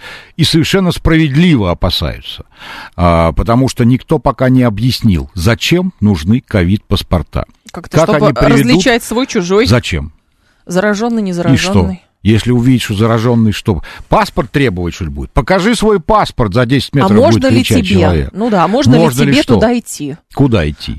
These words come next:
Speaker 2: Не знаю, в М Ф Ц.
Speaker 1: Вот это и есть ограничение прав человека. Потому что есть много аспектов.
Speaker 2: Скажут, в опасные времена живём.
Speaker 1: Тот, кто привился, получает паспорт. А
Speaker 2: Да.
Speaker 1: тот, кто переболел, получает
Speaker 2: И
Speaker 1: паспорт.
Speaker 2: скидку в магазине,
Speaker 1: У него
Speaker 2: кстати.
Speaker 1: есть антитела? Есть.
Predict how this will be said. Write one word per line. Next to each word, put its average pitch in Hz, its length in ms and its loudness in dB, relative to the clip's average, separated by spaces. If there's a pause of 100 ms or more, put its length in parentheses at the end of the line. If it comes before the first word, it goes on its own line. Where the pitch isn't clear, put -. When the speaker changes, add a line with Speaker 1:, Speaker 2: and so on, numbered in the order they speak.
Speaker 2:
Не 185 160 -8
знаю, 151 160 -8
в 185 40 0
М 202 60 0
Ф 208 160 -8
Ц. 123 200 -10
Speaker 1:
Вот 117 160 2
это 160 160 0
и 170 40 2
есть 101 480 0
ограничение 98 760 2
прав 101 340 -2
человека. 78 600 -2 (120)
Потому 120 320 2
что 127 180 -2
есть 117 320 -2
много 131 520 0 (180)
аспектов. - 480 -2
Speaker 2:
Скажут, 202 240 -4
в 196 60 2
опасные 269 360 -2
времена 254 340 0
живём. 220 260 -4
Speaker 1:
Тот, 151 160 0
кто 156 180 -2
привился, 165 580 2
получает 135 600 0
паспорт. - 460 -2
А - 20 -4
Speaker 2:
Да. 190 100 2
Speaker 1:
тот, 180 120 0
кто 113 40 -6
переболел, 92 760 0
получает 120 460 0
Speaker 2:
И - 40 -8
Speaker 1:
паспорт. 82 180 0
Speaker 2:
скидку 277 180 0
в 226 60 0
магазине, 240 440 0
Speaker 1:
У 120 60 2
него 143 240 2
Speaker 2:
кстати. 160 160 -4
Speaker 1:
есть 165 240 2
антитела? 85 540 -2
Есть. 80 480 -2